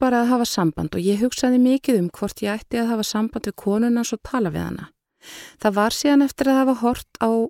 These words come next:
Fólk með Sirri á Skjá einum, þáttar sem talað var um hvernig konum líður sem eiga í ástarsambandi við gifta menn, að ég uppgötvaði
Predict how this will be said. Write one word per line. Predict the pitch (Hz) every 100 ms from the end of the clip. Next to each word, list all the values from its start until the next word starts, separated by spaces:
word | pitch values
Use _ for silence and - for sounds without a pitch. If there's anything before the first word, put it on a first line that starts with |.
| - -
Fólk | - - - - -
með | 247
Sirri | - 277 247 160 165 -
á | 190
Skjá | - 220 226
einum, | 226 190 156 180 _ _ - - -
þáttar | - 208 208 - 202
sem | 196 185
talað | 214 208 202 196
var | 196
um | 202
hvernig | 220 214 190
konum | - 220 214 208
líður | 196 220 233 240
sem | -
eiga | 214 214 202
í |
ástarsambandi | - 220 - - - 233 226 220
við | 214 -
gifta | 233 - 208
menn, | 202 226 277 _ _ _ - - -
að | 214 220
ég | 262 -
uppgötvaði | 339 - 277 - 226 214